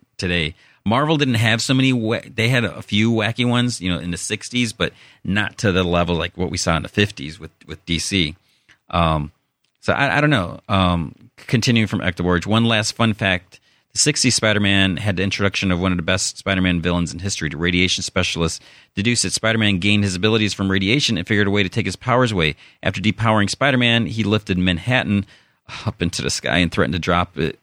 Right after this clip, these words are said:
as a ransom. I, I remember that episode. Um, goodbye to the Spider-Man sixty-seven box set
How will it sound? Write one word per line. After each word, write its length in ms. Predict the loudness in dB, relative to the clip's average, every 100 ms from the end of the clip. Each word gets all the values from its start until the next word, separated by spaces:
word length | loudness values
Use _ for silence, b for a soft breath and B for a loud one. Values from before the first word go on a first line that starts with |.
| -4
as 140 | -2
a 60 | 0
ransom. 500 | 0 0 -2 -8 -8 -4
I, 300 | -2 0 -2 -12 _ _ _ _ _ _ _ _ _ _ _ -10
I 120 | 0 0
remember 560 | 2 2 2 0 -2
that 220 | -4 -4 -8 _ b b b b _ _
episode. 480 | -4 -2 -2 0 0 0
Um, 320 | -2 -2 -6 _ -4
goodbye 360 | -2 0 0
to 180 | 2 0
the 420 | 2 2 4 2 -4 _
Spider-Man 380 | -2 0 2 0
sixty-seven 760 | -2 -6 -4 -2 0 -2 -6 -4
box 280 | -2 -2 -4
set 300 | -6 -6